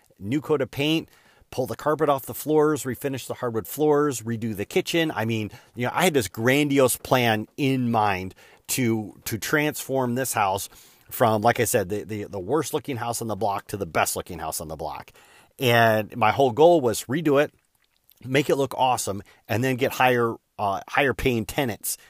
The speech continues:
you know, into the house. So I get in there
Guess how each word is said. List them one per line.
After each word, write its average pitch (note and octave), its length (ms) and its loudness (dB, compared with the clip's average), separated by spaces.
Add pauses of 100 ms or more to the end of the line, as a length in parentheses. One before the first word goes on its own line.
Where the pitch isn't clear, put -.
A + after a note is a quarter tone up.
(220)
you C3 120 -6
know, A2 140 -4
into B2 460 -4
the G2+ 120 -2
house. - 420 -4 (400)
So B2+ 340 4
I F#3+ 140 4
get G#3+ 200 4
in D3 140 0
there A#2+ 260 0